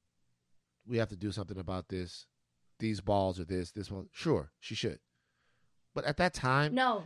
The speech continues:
Speaker 1: at, at, at that time though, like, you, we, we say she was nineteen, she was old enough, she should have known. She's nineteen years old. It's, it's like the guy that just, the guy that just, uh, sent me that message.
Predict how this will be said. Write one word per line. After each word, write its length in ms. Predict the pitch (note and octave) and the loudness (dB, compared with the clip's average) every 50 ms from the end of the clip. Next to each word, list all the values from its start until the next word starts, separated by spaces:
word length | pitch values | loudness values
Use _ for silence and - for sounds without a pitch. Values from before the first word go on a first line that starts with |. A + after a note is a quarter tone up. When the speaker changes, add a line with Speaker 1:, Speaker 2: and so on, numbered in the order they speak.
| - - | -2 0
Speaker 1:
at, 160 | C3+ - - | 0 2 2
at, 120 | C#3+ C3+ C#3+ | 2 0 0
at 80 | C#3 | 2
that 180 | - F3+ F3+ - | 2 2 2 2
time 400 | - - B2+ A#2+ B2 B2+ C3 C3 | -2 -2 0 0 0 0 0 2
though, 280 | B2+ C#3 C#3 D3 C#3+ - _ _ _ _ _ _ _ _ _ - | 2 4 4 2 0 -4 _ _ _ _ _ _ _ _ _ -2
like, 180 | B2 C3 A#2 | -2 -2 0
you, 240 | B2+ F3 F#3 F3 D3+ - A#2 A#2 | 2 2 2 2 0 -4 -2 0
we, 100 | E3 F#3 | 0 2
we 160 | D#3 D#3+ F#3 | 4 4 4
say 240 | - - F3 D#3 C#3 | 4 6 6 6 6
she 180 | - - F#3 | 4 2 2
was 180 | E3+ C3+ A#2 G#2+ | 2 0 0 0
nineteen, 440 | A#2+ B2+ B2+ B2+ A2 - C3 B2 A2+ | 2 2 2 0 0 -2 -4 -4 -2
she 140 | - - A#2+ | -4 -2 -2
was 140 | A#2 G#2 - | -2 -2 0
old 200 | - A2 A2 G#2 | 2 0 2 2
enough, 200 | G#2 G2+ F#2+ - | 0 -4 -4 -4
she 100 | - F#2 | -8 -10
should 160 | - - G2 | -8 -6 -8
have 120 | F2+ E2 | -8 -8
known. 260 | F#2 F2 E2 D#2+ D#2+ - _ _ _ | -10 -10 -10 -10 -12 -14 _ _ _
She's 140 | - - | -14 -8
nineteen 280 | - E3+ D#3+ - E3 C3+ | -6 -6 -6 -4 -4 -4
years 140 | B2 A2 F#2+ | -4 -2 -2
old. 260 | F2+ F2 E2+ D2 B1+ _ _ _ _ _ _ _ _ _ _ _ _ _ _ _ _ _ _ - | -2 -4 -4 -6 -8 _ _ _ _ _ _ _ _ _ _ _ _ _ _ _ _ _ _ 0
It's, 140 | D3 D3 D3 | 2 2 4
it's 180 | - D#3+ D3 - | 4 2 6 8
like 300 | F3 E3+ D#3 C#3+ - - _ _ _ _ _ _ _ _ _ _ _ _ _ _ _ _ _ _ _ _ _ _ _ _ _ _ _ - A#2 | 8 8 8 6 2 -10 _ _ _ _ _ _ _ _ _ _ _ _ _ _ _ _ _ _ _ _ _ _ _ _ _ _ _ -14 -6
the 120 | G#2 C3+ B2 | -4 -4 0
guy 260 | A#2 F3 F#3+ A3 A3+ | 4 6 6 8 6
that 140 | A3 F3 C3+ | 6 4 6
just, 400 | B2 D3+ D3+ C#3 - - - - | 8 10 10 10 8 2 -2 0
the 80 | C3+ | 2
guy 240 | A#2+ D3 E3+ F3 G3+ | 8 10 10 10 10
that 140 | F#3 D#3+ C3 | 8 4 0
just, 460 | A2 A2+ B2+ A#2+ A2 - - - - _ _ _ _ _ _ _ _ _ _ _ _ _ _ _ _ _ - _ _ _ _ _ - | 4 6 6 6 6 2 -2 -10 -14 _ _ _ _ _ _ _ _ _ _ _ _ _ _ _ _ _ -20 _ _ _ _ _ 2
uh, 440 | G#2+ G#2 G2+ F#2+ F#2 F2+ F2 E2 D#2 D2+ - _ _ _ _ - | 4 6 6 6 6 4 2 0 -2 -4 -8 _ _ _ _ -10
sent 240 | - - D#3+ B2 | -4 -4 -2 -2
me 60 | A#2 A2 | -2 -2
that 200 | G2+ F#2 F2+ F2+ | -2 -2 -2 -2
message. 380 | F#2 E2+ - - - - - | -4 -6 -6 -8 -12 -16 -20